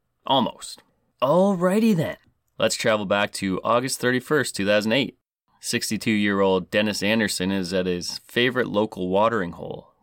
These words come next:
the Keyboard Lounge, and he's tossing back some brewskis, having a great time. The Keyboard Lounge is located at two twenty-four Third Avenue.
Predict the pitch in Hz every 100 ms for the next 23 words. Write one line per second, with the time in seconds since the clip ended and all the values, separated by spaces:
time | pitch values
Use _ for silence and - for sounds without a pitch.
0 | _ - - 110 110 101 104 90 95 104
1 | 92 85 - - 87 85 - - 101 98
2 | 95 95 95 92 87 120 - - - -
3 | _ - 101 110 101 139 - - 87 -
4 | _ _ _ _ - - 143 117 107 92
5 | 98 104 123 123 101 101 101 - 104 104
6 | 98 - - 120 - 117 117 - 113 113
7 | - 113 117 120 131 110 85